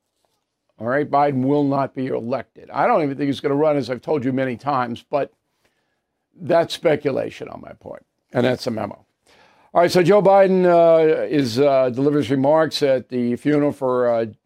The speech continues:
Justice Andrew Day O'Connor in Washington, D C. And at five o'clock, goes to Bethesda, Maryland, and raises money, which he does pretty much every day now.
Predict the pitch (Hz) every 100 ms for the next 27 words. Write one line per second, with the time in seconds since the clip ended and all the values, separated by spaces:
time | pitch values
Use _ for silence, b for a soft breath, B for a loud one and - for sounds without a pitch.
0 | _ _ 143 127 143 - 139 127 127 135
1 | - 117 131 127 131 113 - 143 147 151
2 | 139 120 117 - 110 123 110 110 - 180
3 | 175 _ _ _ _ _ - 139 - 147
4 | 135 135 143 127 143 117 120 120 147 139
5 | 127 143 131 151 151 147 147 143 131 127
6 | 131 113 123 127 143 160 160 - - -
7 | 131 143 131 - 135 123 120 - 120 113
8 | 139 147 151 151 147